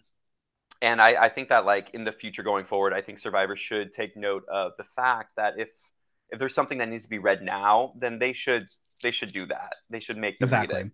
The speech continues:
Speaker 1: now. <laughs>
Speaker 2: Do we think there's been other, uh, production flubs in the past that we just are not aware of?
Speaker 1: Oh, yeah. My favorites, uh, is forty-three, uh, with Jonathan and the fish. Um, I don't know if you know about this one, but, uh, there was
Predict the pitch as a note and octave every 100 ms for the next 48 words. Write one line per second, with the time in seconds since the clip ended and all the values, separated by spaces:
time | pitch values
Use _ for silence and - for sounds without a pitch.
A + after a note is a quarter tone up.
0 | - G#2+ E2+ G#1+ C2 - - - F3 -
1 | - F3+ G3+ F#3+ G3+ G#3+ F#3 F3 D3 E3
2 | C3 C#3+ D3 D3+ D3+ C#3+ C#3+ C3+ D3+ D3
3 | C#3 - C#3 D3 C#3+ D3 C3+ - C#3+ C3+
4 | C3+ C3+ C#3+ C3+ C3+ C3 C3 B2+ B2 A2
5 | C3 B2+ A#2+ A#2+ A#2 B2 C3 - _ _
6 | C3 C#3 A#2 B2+ C3 G#2 G#2+ - C3 C3+
7 | D3 - - G#2 G2+ G#2 G2 - A2 G#2+
8 | G2+ - - B2 A#2 A2+ - A2+ A#2 C#3
9 | C4+ - _ _ - A2+ A2+ - G2+ G#2+
10 | A#2 A#2+ A#2 G#2 - - C#3 - - -
11 | _ _ _ - A2 G2+ A#2 C#3 C#3 C3
12 | A#2+ A2 G#2 C3+ C#3+ - G#2+ F#2 F2 F#2+
13 | - - F#3 B2+ G2+ F#2+ - _ _ A#2
14 | B2+ B2 A#2 A2 C3+ D3 C#3 C3